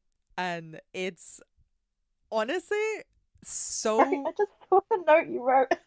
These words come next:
Speaker 2: <laughs> Sorry. So we're both looking at the same Google Doc, and I just saw, I'm sorry. <laughs>
Speaker 1: You can read it.
Speaker 2: It just, in all caps, says,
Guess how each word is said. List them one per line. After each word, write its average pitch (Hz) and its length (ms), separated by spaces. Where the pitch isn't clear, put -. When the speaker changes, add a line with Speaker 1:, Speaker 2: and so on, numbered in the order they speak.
Speaker 2:
<laughs> - 840
Sorry. 233 280
So 311 320
we're 294 120
both 320 280
looking 294 220
at 262 100
the 254 60
same 233 260
Google 220 300
Doc, 202 240
and 208 120
I 208 60
just 226 380
saw, 196 320
I'm 202 240
sorry. 196 580
<laughs> - 760
Speaker 1:
You 277 140
can 359 220
read 240 220
it. 233 220
Speaker 2:
It 240 180
just, 277 360
in 240 200
all 247 220
caps, 220 500
says, 196 380